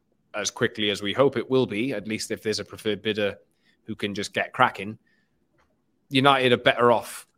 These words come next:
getting as many of these players in as they can before they jet off to the U S.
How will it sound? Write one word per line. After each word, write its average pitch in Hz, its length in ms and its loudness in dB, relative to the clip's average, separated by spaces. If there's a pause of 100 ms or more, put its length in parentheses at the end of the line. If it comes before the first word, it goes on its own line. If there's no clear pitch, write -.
(120)
getting 104 280 -6
as 104 120 -8
many 113 180 0
of 104 60 -4
these 107 160 -6
players 101 260 -4
in 101 160 -4
as 98 140 -8
they 101 100 -6
can 107 720 -8
before 107 560 -6
they 98 180 -6
jet 104 220 -6
off 92 180 -10
to - 100 -20
the 95 100 -12
U 92 160 -8
S. - 500 -12